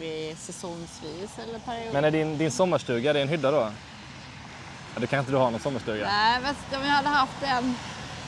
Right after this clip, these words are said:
Speaker 1: Kan jag? Det hade jag väl fått bestämma från mig idag då,
Speaker 2: <laughs>
Speaker 1: om jag någon
Speaker 2: Sommarhyddan.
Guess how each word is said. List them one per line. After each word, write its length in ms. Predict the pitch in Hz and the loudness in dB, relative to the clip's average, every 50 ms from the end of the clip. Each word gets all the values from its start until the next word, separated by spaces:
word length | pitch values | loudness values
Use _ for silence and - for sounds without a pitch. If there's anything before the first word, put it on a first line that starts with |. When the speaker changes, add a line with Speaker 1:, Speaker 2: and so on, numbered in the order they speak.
| - - - - | -12 -10 -4 0
Speaker 1:
Kan 300 | - - 480 427 370 392 | 6 8 8 8 12 12
jag? 260 | 440 403 330 277 415 508 - - - | 12 12 12 12 12 10 8 4 6
Det 60 | - 453 | 8 12
hade 200 | 370 403 415 440 | 12 12 12 12
jag 80 | 440 415 | 10 8
väl 140 | 415 403 | 8 6
fått 220 | - 392 403 302 - | 6 4 2 2 2
bestämma 420 | 370 - - 311 294 240 247 262 | 0 -2 0 -2 0 0 0 0
från 160 | - - 320 | 0 0 0
mig 180 | 294 302 277 254 254 | 0 2 2 2 4
idag 260 | 262 226 247 254 247 - | 8 10 12 12 12 12
då, 60 | 226 220 - 208 190 196 - 190 | 12 10 10 10 8 8 6 6
Speaker 2:
<laughs> 100 | - 370 | 6 6
Speaker 1:
om 100 | 370 381 | 6 6
jag 100 | 359 349 | 6 6
någon 100 | - - | 10 10
Speaker 2:
Sommarhyddan. 640 | 208 208 208 196 160 160 151 139 135 131 139 151 | 10 12 12 12 12 10 10 10 10 8 6 6